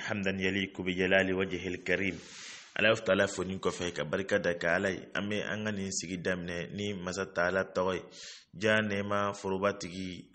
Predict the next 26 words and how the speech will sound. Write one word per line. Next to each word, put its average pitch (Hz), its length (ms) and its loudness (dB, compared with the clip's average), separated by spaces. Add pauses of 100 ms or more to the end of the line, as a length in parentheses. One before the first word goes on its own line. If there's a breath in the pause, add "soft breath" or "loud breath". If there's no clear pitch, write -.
lahara 104 320 2
nɛɛma 98 540 -2
kɛrɛnkɛrɛn 98 500 -2
tigi, 87 340 -8
n'o 98 200 -4
ye 92 200 -2 (100)
Masa 90 280 -4
Taala 87 320 4
ye. 85 100 -2 (1120)
Mali 101 220 6
alisilamɛw, 92 560 0 (1000 loud breath)
aw 117 180 4
k'a 117 240 4
dɔn, 95 320 0
an 107 220 -2
k'a 107 220 4 (180)
lajɛ. 92 260 2 (1120 loud breath)
An 123 200 0
ka 127 260 2
fara 98 280 2
ɲɔgɔn 107 320 -2
kan, 87 280 0
an 107 180 -2
ka 107 80 4
nin 90 340 -4
lamɛn. 95 320 2